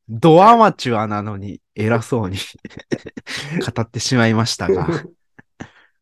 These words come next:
Speaker 2: 今年もエムワンとかについて偉そうに語りたいね。
Speaker 1: 語りたいね。
Speaker 2: あれが一番楽しいんだから。
Speaker 1: <laughs>
Speaker 2: 知らんのに言うっていう。<laughs>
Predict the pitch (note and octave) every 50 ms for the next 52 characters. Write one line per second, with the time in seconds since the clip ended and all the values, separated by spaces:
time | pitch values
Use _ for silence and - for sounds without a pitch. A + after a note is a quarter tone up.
0 | _ _ _ _ _ _ _ - C3+ - - - A#2+ G2+ _ - C3 B2 B2 A#2+
1 | A2+ - B2+ A#2 A#2 A#2+ A#2+ B2 A#2+ - - B2+ B2 B2+ B2 B2 A#2+ A#2 A2+ -
2 | B2 A#2+ - G2 G2+ G#2+ - - - G#2+ G2+ - - F#2+ F#2+ G#2+ A2 A2+ A2+ -
3 | B2 G#2+ - D#3 - - G3 - - F#2+ F#2+ G2+ - C#3 C#3 - - - A2+ -
4 | _ - _ _ _ _ G3+ F#3+ D#3 F#3+ F3 - - F3+ - - - A#2+ A2+ -
5 | A#2 G#2+ G#2+ - A2+ G2 F2 F2+ D#2+ F2 - - _ - - - - - C3+ -
6 | D3+ B2 C3+ C3+ C3+ C3 B2+ B2+ - D3+ C#3+ C#3 C3+ C3+ - C#3 C3 C3 B2 -
7 | - A#2 G2+ G2 F#2 E2 D#2+ - - - - - - - E3 - F3 - C#3+ D3
8 | - - F3+ D#3+ - - D3+ - - F3 - - - - - _ _ - - -
9 | - D#3 C#3+ C#3+ C#3+ C3+ C3 B2+ A2+ G#2 G2+ G#2+ G#2 G#2 G#2 G#2+ G#2+ G#2+ G#2+ G#2+
10 | - _ _ G#2 G2 G2 G2 F#2+ - _ _ - F#3 D#3 - G3 E3+ D3 - D#2
11 | -